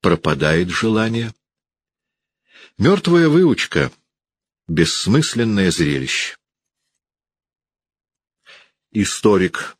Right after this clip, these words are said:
судит об ошибках, он смотрит в прошлое. Но кто упрекнёт кедр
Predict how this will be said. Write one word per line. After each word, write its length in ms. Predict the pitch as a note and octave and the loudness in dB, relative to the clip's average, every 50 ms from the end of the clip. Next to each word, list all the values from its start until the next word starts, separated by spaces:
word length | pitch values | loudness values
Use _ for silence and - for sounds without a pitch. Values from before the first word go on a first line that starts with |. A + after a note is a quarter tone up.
| _ _ - | _ _ -12
судит 540 | - - - - G#2 F2+ E2+ F2 - - - | -10 -6 -2 0 0 2 0 0 -2 -4 -6
об 220 | - G#2+ F2+ E2 | -4 0 2 2
ошибках, 560 | E2+ - - - A#2 - - - E2+ - - | 2 2 2 -2 -2 -2 -2 -4 -6 -2 0
он 120 | F2+ E2+ D#2+ | 0 0 0
смотрит 480 | - - F#2 F2+ F2 D#2+ F2 E2 - | 0 0 0 0 0 2 0 -2 -2
в 80 | - - | -4 -2
прошлое. 560 | - G2+ G2+ G2+ - - - D#2 C#2 B1+ B1+ _ _ _ _ _ _ _ - _ _ - - - - | 0 2 2 2 2 0 -2 -2 -2 -4 -6 _ _ _ _ _ _ _ -20 _ _ -20 -18 -8 -4
Но 200 | F2 F2+ G2+ G2+ | 0 0 0 0
кто 300 | - - - B2+ B2+ B2 | 0 0 2 4 4 4
упрекнёт 640 | B2 B2+ B2+ - A#2 A2+ - A2+ A2 A2+ A2 - - | 4 2 2 0 0 0 0 0 0 0 0 -2 -4
кедр 480 | - - B2 G#2 E2+ D#2+ D#2 C2+ - | -2 0 0 2 2 0 0 -2 -4